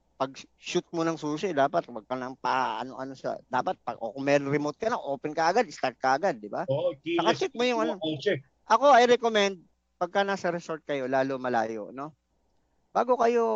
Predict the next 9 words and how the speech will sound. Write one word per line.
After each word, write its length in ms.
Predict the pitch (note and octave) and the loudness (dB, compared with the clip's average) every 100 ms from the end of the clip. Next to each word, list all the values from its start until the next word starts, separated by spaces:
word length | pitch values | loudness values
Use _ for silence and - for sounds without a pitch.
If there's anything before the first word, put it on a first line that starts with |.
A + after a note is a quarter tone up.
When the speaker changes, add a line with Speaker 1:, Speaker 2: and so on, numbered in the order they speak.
| G#3+ G#3 G3+ G3 F#3+ | 0 -2 -2 -4 -2
Speaker 1:
mag-check-in, 680 | F#3+ G3+ E3+ - C3+ B2 B2 B2+ _ _ _ _ _ _ _ _ _ | -4 -2 -6 -6 -10 -10 -14 _ _ _ _ _ _ _ _ _ _
dumaan 320 | - F#3+ C#4 C4 | -8 -4 -4 -4
ka 60 | A3 | -6
na 60 | G#3+ | -2
sa 420 | G#3 G3 F#3 F3 | -2 0 -2 -2
gasoline 380 | D#3 D#3 D#3 D3+ | 0 -2 -4 -10
station 560 | - - A#2+ B2 C3+ A#2+ | -10 -10 -10 -10 -12 -10
at, 140 | B2 - - | -12 -14 -6
ah, 520 | D#3+ E3+ E3+ E3+ E3+ | -4 -2 -4 -6 -8